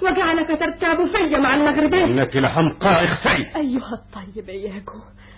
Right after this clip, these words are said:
Speaker 3: ماذا أفعل لأظفر بمولاي ثانية؟ أيها الصديق الطيب، اذهب إليه، فبحق نور السماء ما أعرف كيف فقدته. ها أنا ذا راكعة، لئن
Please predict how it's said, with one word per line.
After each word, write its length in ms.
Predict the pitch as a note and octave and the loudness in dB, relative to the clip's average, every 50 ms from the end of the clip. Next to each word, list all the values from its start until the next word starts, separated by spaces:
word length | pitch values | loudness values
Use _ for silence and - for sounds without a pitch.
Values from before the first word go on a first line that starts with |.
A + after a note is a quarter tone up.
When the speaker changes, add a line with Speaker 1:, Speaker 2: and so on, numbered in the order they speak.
| - - - - - - - | -20 -20 -20 -20 -18 -10 -6
Speaker 3:
ماذا 320 | D4+ D#4+ D#4+ D#4 E4 E4 | -6 -6 -6 -6 -8 -8
أفعل 720 | - - C4+ C#4 - - C#4+ C#4+ D4 D4+ C#4 C#4 C#4+ C4+ A#3 | -8 -8 -10 -12 -12 -16 -16 -14 -14 -14 -14 -12 -12 -12 -12
لأظفر 520 | - - F#3+ B3 A#3+ - - B3 A#3+ A#3+ | -10 -12 -12 -12 -14 -12 -10 -8 -8 -6
بمولاي 640 | G#3+ A#3+ A#3+ A#3 A3+ A3+ A3+ - E3 F3 A3 B3 A3+ | -6 -6 -6 -4 -4 -6 -8 -8 -10 -10 -10 -12 -12
ثانية؟ 460 | - - A3+ G3 G3 G#3 G#3+ G3+ F#3 - - - - - - - - - - - - - - - - - - - - - - - | -12 -12 -12 -10 -8 -8 -8 -10 -10 -14 -20 -20 -20 -20 -20 -20 -20 -20 -20 -20 -20 -20 -20 -20 -20 -20 -20 -20 -20 -20 -20 -14
أيها 260 | B3+ C4 A#3 A3+ G#3 A#3 | -12 -10 -10 -10 -12 -14
الصديق 480 | G#3+ - - - A3 G3 A3 A#3 A#3 - B3 | -16 -16 -12 -12 -12 -12 -12 -16 -18 -18 -20
الطيب، 440 | A#3+ - - B3 A3 A3+ - - - - - - - - - - - - - | -20 -16 -16 -16 -16 -14 -16 -18 -18 -20 -20 -20 -20 -20 -20 -20 -20 -14 -12
اذهب 400 | D#4 A#3+ - - - - A#3 - - - | -12 -12 -12 -14 -14 -14 -14 -14 -12 -12
إليه، 320 | A3+ A3+ A3 G#3+ - - - - - - - - - - - - - - - - | -12 -12 -12 -14 -16 -18 -20 -20 -20 -20 -20 -20 -20 -20 -20 -20 -20 -20 -20 -16
فبحق 480 | - F4+ F4 - - - D4 - - - | -14 -14 -14 -14 -14 -16 -16 -14 -10 -8
نور 220 | B3 A#3 A#3+ A#3+ A#3 | -6 -4 -4 -4 -6
السماء 520 | A3+ - - - A#3+ A3+ A#3+ A#3+ A3 - - - - - - - - | -8 -10 -8 -8 -6 -4 -4 -6 -6 -8 -12 -20 -20 -20 -18 -10 -6
ما 180 | F4+ F4 F4 | -4 -4 -4
أعرف 560 | E4 - - - D4 D4+ D4 D#4 D4+ D4 D#4+ D#4 - - - - - - - - | -4 -6 -8 -8 -10 -8 -8 -10 -10 -6 -8 -8 -8 -10 -18 -20 -20 -20 -18 -12
كيف 300 | - C#4 A#3+ A#3+ - B3+ | -10 -8 -8 -8 -10 -12
فقدته. 580 | A#3+ - C#4+ - - D#4 D#4+ - - - - - - - - - - - - - - - - - - - - - - | -12 -12 -12 -10 -10 -12 -12 -12 -12 -12 -12 -12 -12 -16 -20 -20 -20 -20 -20 -20 -20 -20 -20 -20 -20 -20 -20 -18 -14
ها 300 | - C#4 A#3+ A3 - G#3 | -10 -8 -8 -6 -6 -6
أنا 160 | G3 G3 G#3 | -6 -6 -6
ذا 260 | F3+ G3+ G3 G3 G3 F#3+ | -6 -6 -6 -6 -6 -8
راكعة، 420 | F#3 - - - F3+ - - - - - - - - - - - - - - - - | -10 -12 -12 -14 -14 -12 -14 -14 -18 -18 -20 -20 -20 -20 -20 -20 -20 -20 -16 -8 -6
لئن 320 | A#3+ B3 - C#4 C4+ C4+ | -4 -2 -2 -2 -4 -4